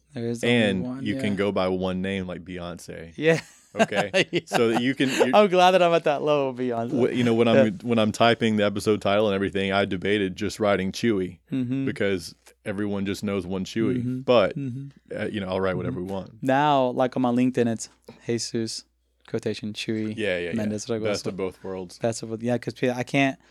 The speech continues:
Speaker 1: I can't, one, I can't forget where I come from, which is Jesus,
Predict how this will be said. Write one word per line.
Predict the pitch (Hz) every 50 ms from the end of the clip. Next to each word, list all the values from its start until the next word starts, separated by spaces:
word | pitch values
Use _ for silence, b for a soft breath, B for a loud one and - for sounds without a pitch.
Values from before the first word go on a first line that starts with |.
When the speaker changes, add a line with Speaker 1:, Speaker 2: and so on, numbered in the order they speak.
| b b b b b b b -
Speaker 1:
I | 139
can't, | - 185 190 180 -
one, | - 156 160 156
I | 143
can't | - 147 139 -
forget | - 123 127 120 117
where | 120 120
I | 117 117
come | - - 104 107
from, | - - 110 104 104 107 - _ _ _ _ _ _ _ _ -
which | 127 110
is | 113 107 113
Jesus, | 107 101 - - 110 104 107 - -